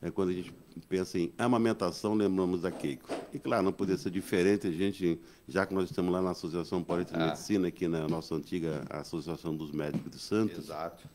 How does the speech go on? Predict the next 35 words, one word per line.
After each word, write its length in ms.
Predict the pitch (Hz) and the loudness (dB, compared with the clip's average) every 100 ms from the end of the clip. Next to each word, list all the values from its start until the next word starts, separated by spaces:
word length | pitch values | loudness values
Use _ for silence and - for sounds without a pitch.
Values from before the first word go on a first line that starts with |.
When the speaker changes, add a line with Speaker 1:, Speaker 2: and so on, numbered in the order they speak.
| - - - | -20 -20 -4
Speaker 1:
né, 160 | 92 95 | 0 0
fazer 240 | - 90 | 0 0
essa 140 | 95 87 | 0 -2
divulgação, 720 | 82 82 80 76 - 101 107 - - - - - | -2 -2 -2 -2 2 2 0 -6 -18 -18 -20 -4
para 140 | 98 | -2
que 80 | 92 | -2
as 80 | 101 | -4
pessoas 400 | - 95 110 107 | -4 -2 -4 -4
possam 400 | - 107 107 95 | 0 0 0 -4
também 320 | - 113 120 | -2 0 2
entender 600 | 143 143 139 120 104 110 | 2 2 2 2 2 2
que 100 | 110 | 0
nós 220 | 92 107 117 | 0 2 0
estamos 280 | 113 107 104 | -2 -2 -2
preocupados 720 | 98 101 87 90 85 82 76 | -6 -6 -2 2 2 0 0
em 80 | 82 | -2
divulgar, 640 | 85 76 76 87 95 104 - - - - - | -2 -6 -2 0 0 -2 -12 -20 -20 -20 -10
é, 140 | 90 95 | -8 -4
essa 280 | 98 98 85 | -4 -4 -4
coisa 220 | - 92 | 0 0
Speaker 2:
E 40 | |
Speaker 1:
tão 160 | 87 123 | 2 2
Speaker 2:
se 60 | 135 | 4
engajar, 200 | 139 131 | 6 6
Speaker 1:
carinhosa, 500 | 120 101 107 107 101 | 6 6 6 6 4
Speaker 2:
né, 60 | |
Speaker 1:
tão 100 | 127 | 4
Speaker 2:
doutor 80 | 123 | 4
Léo? 100 | 117 | 4
Speaker 1:
amorosa 500 | 104 95 104 120 113 | 6 6 6 4 2
que 160 | 98 73 | -4 0
Speaker 2:
É. 60 | 101 | 0
Speaker 1:
é 40 | |
o 80 | 101 | 0
fato, 640 | - 98 92 107 - 104 | 0 0 0 0 -4 -6